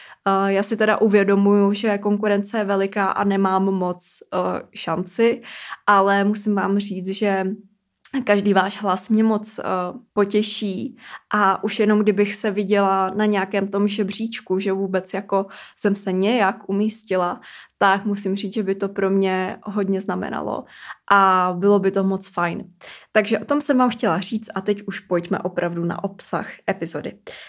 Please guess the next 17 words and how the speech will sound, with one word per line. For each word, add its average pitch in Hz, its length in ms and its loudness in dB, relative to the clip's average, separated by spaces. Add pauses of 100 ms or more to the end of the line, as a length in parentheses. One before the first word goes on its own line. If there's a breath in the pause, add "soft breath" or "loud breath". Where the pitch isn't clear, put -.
(340 loud breath)
Já 240 120 6
jsem 262 200 2
původně 247 400 4
dnešní 226 400 2
díl 196 260 4
chtěla 202 400 0
dělat 202 420 2
na, 202 520 4
eh, 196 180 2 (140)
téma 208 640 6 (340 loud breath)
utváření, 214 960 2
eh, - 160 -6
dojmu 190 680 2 (240)
a 185 120 0
utváření 208 580 2
prvního 202 520 2
dojmu. 180 520 2